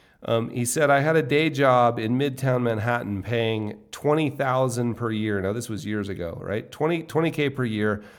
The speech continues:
which was about minimum wage. I never ate out, and I never took a taxi. My cost of living was about a thousand dollars a month, and I was earning eighteen hundred a month. So for two years,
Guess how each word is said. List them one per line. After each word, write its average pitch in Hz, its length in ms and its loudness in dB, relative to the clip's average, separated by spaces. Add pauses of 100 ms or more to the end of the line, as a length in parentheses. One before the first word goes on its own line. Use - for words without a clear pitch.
(160)
which 117 160 -6
was 127 160 0
about 120 320 2
minimum 110 380 0
wage. 87 420 -4 (420)
I 127 140 2
never 170 400 4
ate 120 160 2
out, 80 340 -4 (680)
and 135 100 4
I 135 80 4
never 165 380 4
took 160 200 -2
a 139 60 -2
taxi. 113 560 -4 (1700)
My 131 140 0
cost 175 380 2
of 151 100 -4
living 151 360 2
was 123 160 2
about 127 260 4
a 123 80 2
thousand 135 480 2
dollars 120 320 2
a 113 60 -2
month, 104 400 -4 (480)
and 123 100 2
I 131 80 6
was 127 160 2
earning 143 380 0
eighteen 139 380 -2
hundred 156 360 2
a 107 60 0
month. 90 380 -4 (720)
So 151 200 2
for 139 140 0
two 202 240 0
years, 135 440 2